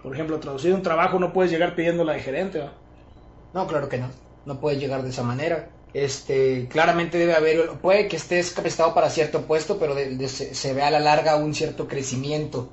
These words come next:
Speaker 1: Exactamente.
Speaker 2: eh, laboral, al menos
Speaker 1: Y
Speaker 2: en
Speaker 1: sea,
Speaker 2: este caso.
Speaker 1: y, y lo que sea que hagan, pues háganlo bien. Háganlo con,
Speaker 2: Exactamente.
Speaker 1: háganlo
Speaker 2: No hay
Speaker 1: con
Speaker 2: que ser
Speaker 1: ganas.
Speaker 2: mediocre, raza, de ninguna
Speaker 1: Háganlo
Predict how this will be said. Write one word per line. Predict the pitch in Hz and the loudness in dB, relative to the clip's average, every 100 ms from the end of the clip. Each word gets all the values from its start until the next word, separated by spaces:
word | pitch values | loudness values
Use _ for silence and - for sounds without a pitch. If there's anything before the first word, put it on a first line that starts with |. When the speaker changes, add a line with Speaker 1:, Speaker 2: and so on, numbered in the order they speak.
| - | -14
Speaker 1:
Exactamente. | 135 127 123 127 127 131 | -12 -12 -12 -8 -4 -4
Speaker 2:
eh, | 147 | 0
laboral, | 135 135 135 143 135 - | 0 2 4 4 4 -2
al | 147 | -4
menos | 147 170 | -2 0
Speaker 1:
Y | |
Speaker 2:
en | |
Speaker 1:
sea, | 180 | 2
Speaker 2:
este | 196 - | 2 0
caso. | 170 160 | 0 2
Speaker 1:
y, | 160 - | 0 -2
y | 160 | -2
lo | 156 | -4
que | 156 | -4
sea | 143 196 202 | -2 -2 0
que | 196 | 0
hagan, | 180 220 247 | 2 2 0
pues | 240 - | -4 -8
háganlo | - 175 156 | -6 -6 -4
bien. | 170 170 - - - - | -8 -10 -16 -20 -20 -12
Háganlo | 139 165 185 | -4 0 0
con, | 143 | 0
Speaker 2:
Exactamente. | 175 | -2
Speaker 1:
háganlo | 170 180 | -2 0
Speaker 2:
No | 175 | 2
hay | |
Speaker 1:
con | 175 | 4
Speaker 2:
que | - | 4
ser | - | 6
Speaker 1:
ganas. | 208 202 | 6 8
Speaker 2:
mediocre, | 202 - 226 208 | 8 8 6 6
raza, | 190 - 131 | 4 2 -2
de | 127 | -2
ninguna | 131 139 | -2 0
Speaker 1:
Háganlo | 175 202 | 4 6